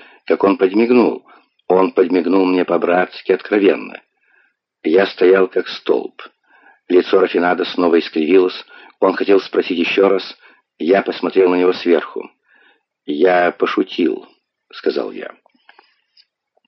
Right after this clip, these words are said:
Лицо его сделалось воплощением пустоты,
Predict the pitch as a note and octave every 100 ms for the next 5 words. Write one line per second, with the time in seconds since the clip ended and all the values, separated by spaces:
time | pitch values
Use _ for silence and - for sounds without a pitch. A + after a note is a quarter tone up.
0 | _ _ _ G2 A2 D#3 D#3+ D#3+ A#2 G2+
1 | D3 C#3+ C#3 - - _ _ D#2 G2 F#2
2 | F2 - B2 A#2 G#2+ G#2 - - - -
3 | -